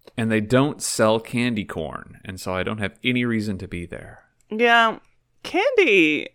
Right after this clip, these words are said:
Speaker 2: I know what happens to candy after Halloween. They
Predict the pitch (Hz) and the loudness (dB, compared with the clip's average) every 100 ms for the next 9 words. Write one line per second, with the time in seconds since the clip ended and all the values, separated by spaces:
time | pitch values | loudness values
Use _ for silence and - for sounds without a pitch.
0 | _ _ _ _ _ _ - 226 359 311 | _ _ _ _ _ _ -2 2 4 6
1 | 233 269 202 - 151 - 185 196 135 127 | 6 4 2 -4 -4 0 2 4 6 4
2 | 127 - 131 120 135 131 131 135 135 143 | 2 0 -2 2 2 4 2 0 4 4
3 | 143 | 2